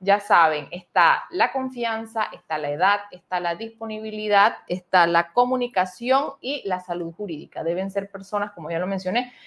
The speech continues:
que no tengan, eh, asuntos legales pendientes que puedan, obviamente, entorpecer la transacción.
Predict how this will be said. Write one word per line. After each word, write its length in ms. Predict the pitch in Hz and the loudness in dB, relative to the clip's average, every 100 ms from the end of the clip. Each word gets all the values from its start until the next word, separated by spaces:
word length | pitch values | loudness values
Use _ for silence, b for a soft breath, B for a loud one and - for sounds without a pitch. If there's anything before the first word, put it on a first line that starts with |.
| B - | B 0
que 120 | 220 | 0
no 180 | 214 214 | 0 0
tengan, 640 | 226 220 214 214 226 - | 0 2 2 2 0 -4
eh, 440 | 185 175 165 160 - | 0 2 2 2 0
asuntos 400 | 180 202 202 220 | -4 -6 -6 0
legales 380 | 180 170 185 - | 0 0 -2 -6
pendientes 720 | 220 240 262 240 233 277 - b b | -4 0 0 0 -2 -4 -6 b b
que 120 | 247 226 | -2 -2
puedan, 580 | - 233 220 208 208 | 0 2 4 4 2
obviamente, 400 | 196 190 185 185 | 0 0 -4 -6
entorpecer 500 | 196 185 170 151 151 | -6 -6 -6 -6 -4
la 100 | - | -4
transacción. 540 | - 147 - - - | -6 -10 -14 -20 -20